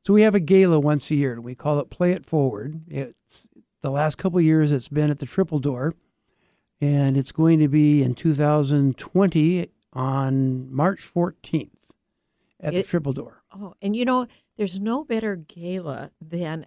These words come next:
Speaker 2: a gala put on by <laughs> musicians, 'cause you know you're gonna get great entertainment,
Speaker 1: It is
Speaker 2: right?
Speaker 1: great
Speaker 2: You must have a great party.
Speaker 1: fun. It's a great party.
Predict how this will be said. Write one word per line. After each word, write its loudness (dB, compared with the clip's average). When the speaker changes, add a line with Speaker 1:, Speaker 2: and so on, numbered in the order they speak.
Speaker 2:
a -12
gala -2
put -4
on -10
by -10
<laughs> -
musicians, -10
'cause -8
you -6
know 2
you're 0
gonna 0
get 0
great 0
entertainment, 4
Speaker 1:
It 6
is 6
Speaker 2:
right? 0
Speaker 1:
great 2
Speaker 2:
You 4
must 2
have 0
a -4
great -4
party. -8
Speaker 1:
fun. -6
It's -4
a 2
great 2
party. 4